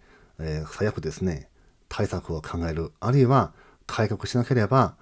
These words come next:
中国の若い子ですね、どんどん変わっていくんですよ。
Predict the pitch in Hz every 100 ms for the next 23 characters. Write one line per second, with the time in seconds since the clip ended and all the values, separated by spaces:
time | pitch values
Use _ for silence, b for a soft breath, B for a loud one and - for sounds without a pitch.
0 | b b b - - 131 101 101 107 87
1 | 78 76 87 76 71 104 131 104 98 92
2 | 90 85 73 76 71